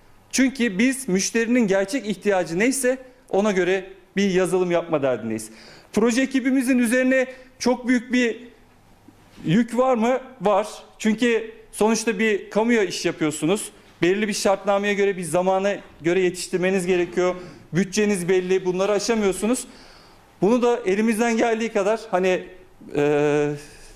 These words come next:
daha sıkı çalışarak kapatmaya çalışıyoruz. E, proje ofisimizde bu başta gösterdiğim Agile manifestolara aslında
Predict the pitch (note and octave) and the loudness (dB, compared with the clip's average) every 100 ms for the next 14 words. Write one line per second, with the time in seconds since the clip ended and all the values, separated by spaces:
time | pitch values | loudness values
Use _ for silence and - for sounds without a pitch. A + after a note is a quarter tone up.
0 | - - - F3+ G#3 A3 G#3 - - - | -20 -20 0 2 4 2 -2 -6 -6 -4
1 | C4 A3 F#3+ - F#3 A3+ - - - - | -2 0 0 0 0 -2 -6 -20 -20 -8
2 | - F#3+ G3 G3+ F#3 G#3+ A3+ - - - | -2 0 -2 -2 -2 -2 -2 -12 -20 -6
3 | - F3+ C3+ C3+ G#2+ - - - - - | 0 0 0 -4 -4 -8 -16 -20 -20 -20
4 | - - - - - - - - - - | -20 -20 -20 -20 -20 -20 -20 -20 -20 -20
5 | - - - - - - - - F3+ F#3 | -20 -20 -20 -20 -20 -20 -6 0 2 2
6 | F3+ F3+ A3 B3+ B3 C4+ C4+ C4+ A#3+ - | 0 -2 -2 0 0 -2 0 -2 -2 -2
7 | B3+ B3 G#3+ B3+ A#3+ - F#3 G#3 D#3 D#3 | 0 0 2 0 -2 -2 2 2 0 -2
8 | F#3+ - A3 A3+ - A3+ A3 G#3+ G3 F#3 | -2 -2 -2 -2 0 0 0 -2 -2 0
9 | G3 A3 A3 A3 A#3+ A#3 A#3 G#3 G#3+ G#3+ | 0 0 0 -2 -2 -2 0 2 2 0
10 | - - - - F3 F#3 G#3 G#3 - | -4 -14 -20 -4 -2 -2 0 -2 -2